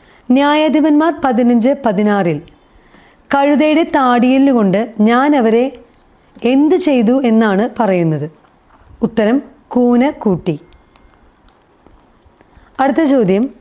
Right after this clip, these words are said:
"കഴുതയുടെ താടിയെല്ലുകൊണ്ട് ആയിരം പേരെ ഞാൻ കൊന്നു. ഇത് പറഞ്ഞിട്ട് അവൻ എന്തു ചെയ്തു?"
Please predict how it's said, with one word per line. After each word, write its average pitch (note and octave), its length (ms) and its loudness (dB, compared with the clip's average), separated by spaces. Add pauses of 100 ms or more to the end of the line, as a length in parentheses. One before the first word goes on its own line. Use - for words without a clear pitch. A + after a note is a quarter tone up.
(640)
"കഴുതയുടെ D#4+ 500 2
താടിയെല്ലുകൊണ്ട് B3 800 0
ആയിരം A3+ 400 0
പേരെ A3+ 200 0
ഞാൻ G#3+ 200 0
കൊന്നു. F#3 420 -2 (640)
ഇത് C#4+ 180 2
പറഞ്ഞിട്ട് A#3+ 600 0
അവൻ A3 260 -2
എന്തു G3 240 0
ചെയ്തു?" D#3+ 400 -4